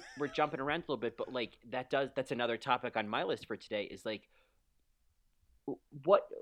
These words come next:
Speaker 2: w-, what is Brooke producing? I feel like
Speaker 1: Oh,
Speaker 2: she's
Speaker 1: oh,
Speaker 2: producing
Speaker 1: oh, yeah.
Speaker 2: vulnerability this week, and I don't like that I can see through it.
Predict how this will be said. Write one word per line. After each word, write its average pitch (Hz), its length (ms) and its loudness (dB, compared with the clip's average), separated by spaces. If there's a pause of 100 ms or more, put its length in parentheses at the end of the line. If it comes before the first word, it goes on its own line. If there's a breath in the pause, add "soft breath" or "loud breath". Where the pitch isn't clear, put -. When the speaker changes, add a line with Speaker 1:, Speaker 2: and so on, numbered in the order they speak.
(140)
Speaker 2:
w-, - 340 -8
what 202 280 4
is 415 160 6
Brooke - 400 4
producing? 110 800 0 (340)
I 160 100 8
feel 196 180 12
like 202 100 12
Speaker 1:
Oh, 156 120 12
Speaker 2:
she's 147 100 4
Speaker 1:
oh, 170 140 12
Speaker 2:
producing 139 380 8
Speaker 1:
oh, 131 80 10
yeah. 117 60 4
Speaker 2:
vulnerability 98 680 6
this 85 300 -4
week, 82 380 -4
and 87 380 -2 (300)
I 117 60 2
don't 131 320 8
like 113 240 6
that 101 100 6
I 87 60 4
can 87 180 -4
see 85 220 -2
through 71 300 -2
it. - 120 -4